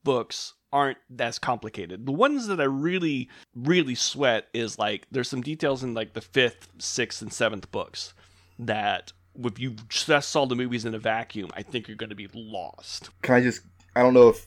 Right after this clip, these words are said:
Speaker 2: Rowling's lawyers are listening,
Speaker 1: <laughs>
Speaker 2: but I'm gonna go ahead and just spoil her dirty little secret. Those books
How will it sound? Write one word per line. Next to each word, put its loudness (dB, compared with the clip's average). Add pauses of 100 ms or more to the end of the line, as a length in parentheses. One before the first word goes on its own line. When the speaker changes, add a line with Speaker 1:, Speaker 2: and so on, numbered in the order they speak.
Speaker 2:
Rowling's 4
lawyers 4
are 0
listening, -6
Speaker 1:
<laughs> -2
Speaker 2:
but 2
I'm 4
gonna 6
go 10
ahead 8
and 0
just -6
spoil 6
her -2
dirty 2
little 2
secret. -2 (440)
Those 8
books 4